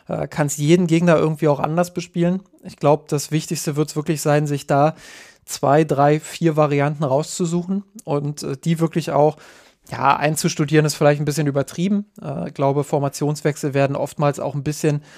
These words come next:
überbewertet in der Komplexität. Also es wird ja oft so getan, äh, als, als wär's eine Riesenumstellung für die Spieler, wenn du von einem vier drei drei auf, äh, vier vier zwei mit Raute umstellst. Äh, so groß ist der Unterschied dann auch nicht.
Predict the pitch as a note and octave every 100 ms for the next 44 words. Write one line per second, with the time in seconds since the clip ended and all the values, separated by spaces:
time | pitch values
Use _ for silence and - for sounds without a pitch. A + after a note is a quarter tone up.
0 | - _ _ _ _ - D#3+ F3 E3 D#3
1 | D#3 D#3 D#3 D3 C#3+ - D3 D3+ - C#3+
2 | D3 D#3+ G3 C#3+ C3 C#3+ D3 D3 D3 -
3 | D3 C#3+ C#3 C#3+ D3+ - - - - C#3
4 | C#3 C#3 - C#3+ - D3 C#3 C#3+ D3 D#3+
5 | D3 D#3 F#3+ E3 D3+ E3+ E3+ D3+ C#3+ D3
6 | C#3+ - D#3 D3 C#3+ D3 D#3 C#3+ - D#3+
7 | D3+ C#3+ C#3+ C#3 D3 C#3+ C3+ - C#3+ C#3
8 | C3+ B2 - - - - - D#3 C#3+ D3+
9 | - D3 C#3+ C#3+ C3+ E3+ D3+ D3 - D3
10 | C#3+ E3 - - - - D3+ C#3 B2+ D3
11 | D3+ D3+ D3+ D3 D3+ D3+ D#3 D3 D3+ D#3
12 | C3+ C3+ D3+ E3+ F#3